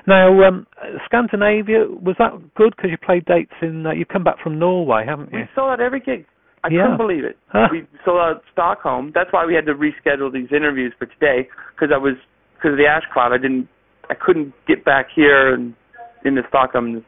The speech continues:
Speaker 2: in time.
Speaker 1: Ah.
Speaker 2: Um, we sold out every gig. Helsinki and, and, um, Estonia. It's the first time in Tallinn. It was great. You know?
Speaker 1: Has it suddenly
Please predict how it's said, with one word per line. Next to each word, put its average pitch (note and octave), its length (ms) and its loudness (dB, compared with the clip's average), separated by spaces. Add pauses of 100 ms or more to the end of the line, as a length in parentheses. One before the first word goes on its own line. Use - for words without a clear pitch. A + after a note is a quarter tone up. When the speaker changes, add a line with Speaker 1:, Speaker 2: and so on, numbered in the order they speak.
(120)
Speaker 2:
in A#2+ 140 -8
time. A#2 260 -2 (160)
Speaker 1:
Ah. B2+ 460 4
Speaker 2:
Um, D3+ 360 2 (280)
we F3 60 -4
sold G#3 200 4
out G#3+ 80 6
every A3 160 2
gig. A3 260 0 (380)
Helsinki E3+ 760 -2
and, C#3+ 320 -2
and, C#3 340 0
um, C3 360 0
Estonia. E3+ 720 -2 (640)
It's - 100 -20
the A#2+ 80 -14
first D3 260 2
time C#3+ 220 0
in B2+ 120 0
Tallinn. D3 480 0
It D3 60 -4
was B2 100 -12 (200)
great. F3+ 340 0 (420)
You C3 100 -6
know? - 60 -6
Speaker 1:
Has - 100 -2
it - 120 -12
suddenly F3+ 300 2